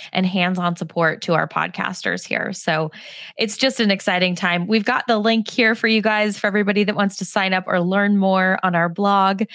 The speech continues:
And I'm gonna read our brief outro today. Thank you, everyone, for joining us at Podcasting Smarter for our May live event, Maximizing Your Podcast's Potential, Podbean's V I P program for high-performing podcasters,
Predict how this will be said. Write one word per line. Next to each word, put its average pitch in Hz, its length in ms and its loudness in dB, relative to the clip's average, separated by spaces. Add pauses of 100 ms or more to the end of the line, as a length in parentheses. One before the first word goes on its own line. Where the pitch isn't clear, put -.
(280)
And 202 160 0
I'm 202 80 0
gonna 202 220 2
read 190 160 0
our 196 120 2
brief 180 300 0
outro 170 500 0
today. 165 520 0 (720)
Thank 269 220 0
you, 269 80 6
everyone, 214 540 4
for 220 140 0
joining 202 380 2
us 196 300 0
at 185 120 -6
Podcasting 196 560 -2
Smarter 233 600 2
for 214 100 0
our 196 140 4
May 214 260 4
live 190 220 4
event, 196 420 2 (420)
Maximizing 233 760 2
Your 196 120 2
Podcast's 180 760 -2
Potential, 165 680 0 (180)
Podbean's 214 400 2
V 190 140 0
I 175 120 4
P 208 200 -4
program 220 640 0 (260)
for 254 100 0
high-performing 170 680 0
podcasters, 151 840 -2